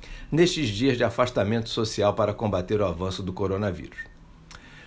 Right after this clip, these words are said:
Hoje quero ler Salmo cento e vinte e sete, versículo um, que diz:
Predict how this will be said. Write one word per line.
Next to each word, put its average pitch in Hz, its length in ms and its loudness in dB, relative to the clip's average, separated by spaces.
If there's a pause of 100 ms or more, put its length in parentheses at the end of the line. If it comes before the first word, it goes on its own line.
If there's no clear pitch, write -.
(240)
Hoje 370 180 4
quero 220 180 6
ler 196 200 4
Salmo 226 640 4
cento 247 560 2
e 175 40 2
vinte 180 220 0
e 139 60 0
sete, 160 480 2
versículo 139 640 2
um, 135 120 2
que 139 120 -2
diz: 90 440 -6